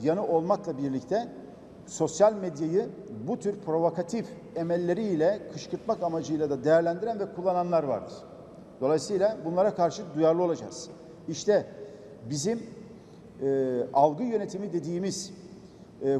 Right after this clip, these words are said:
konuda zihinlerimizi bombardımana tabi tutan ve bu tür yalan haberlerle emniyet güçlerimizi, güvenlik güçlerimizi sıkıntıya sokmak isteyen her türlü algıya karşı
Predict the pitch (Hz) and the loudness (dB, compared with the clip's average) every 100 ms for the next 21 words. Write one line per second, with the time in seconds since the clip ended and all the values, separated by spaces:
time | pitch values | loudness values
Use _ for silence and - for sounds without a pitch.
0 | 135 180 190 175 208 - - - - - | 4 2 4 4 2 0 -12 -16 -18 -20
1 | - 107 101 156 196 196 190 190 165 233 | -18 -12 -6 -2 0 2 2 2 0 -2
2 | 180 156 165 175 170 190 233 233 170 135 | 2 2 4 4 4 2 0 2 0 0
3 | 127 113 110 - - - - - - - | -4 -10 -12 -12 -18 -20 -20 -20 -20 -20
4 | - 113 196 143 220 247 220 - - 113 | -8 2 2 2 -4 0 -2 -2 -10 4
5 | 151 208 190 165 165 175 196 190 139 - | 6 6 4 2 4 4 6 4 2 -6
6 | - - - - - - - - - - | -16 -18 -18 -18 -20 -20 -20 -20 -20 -6
7 | 151 175 208 202 196 - 170 147 120 104 | -2 0 0 -2 -8 -2 0 0 -4 -4
8 | 135 165 220 - 180 185 165 175 - - | 2 2 0 -6 -8 -4 -2 -4 -6 -6
9 | 180 - 190 185 143 135 - - 104 82 | -6 2 2 2 -4 -4 -8 -8 -8 -8
10 | - - - - - 208 254 - 160 143 | -14 -18 -18 -14 6 6 6 -2 -8 -6
11 | 135 147 170 175 214 208 180 160 - 240 | -2 2 2 2 -4 -4 -4 -4 -4 -6